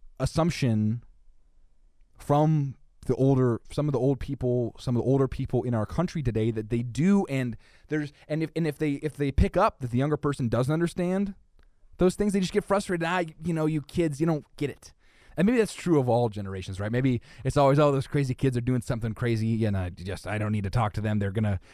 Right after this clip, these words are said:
grow up and get a job, and then they'll, you know, figure it out." But I, I, I just think we've, the, the technology in America has changed so fast, and, uh, my generation, which was raised online, now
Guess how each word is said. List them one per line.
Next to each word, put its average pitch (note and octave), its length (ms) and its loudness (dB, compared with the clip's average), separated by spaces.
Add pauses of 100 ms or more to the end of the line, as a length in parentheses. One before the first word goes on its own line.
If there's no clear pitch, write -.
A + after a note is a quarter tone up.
(140)
grow G3 160 8
up F3 140 4
and C#3+ 140 -2
get D#3 100 2
a D#3+ 60 4
job, C#3 380 2
and B2+ 100 -2
then C#3 120 -2
they'll, A#2+ 380 0
you A#2+ 80 -2
know, G#2+ 160 -2
figure B2+ 220 0
it G#2+ 60 0
out." F2+ 200 -6 (1900)
But E3+ 120 6
I, E3 100 4
I, E3 180 6
I F3+ 60 6
just F3 180 0
think - 380 -2
we've, D3 300 0 (100)
the, D3 200 -12
the D3 160 0
technology D3+ 840 2
in B2 100 2
America B2+ 400 2
has A2 140 -6
changed C#3 480 -2
so D3+ 260 2
fast, C3 720 -2
and, A2 460 0 (500)
uh, A2 380 2
my A#2 200 2
generation, C3 360 0
which A2+ 100 -6
was A#2 140 -2
raised C3 640 0
online, B2 840 0 (300)
now C3 500 2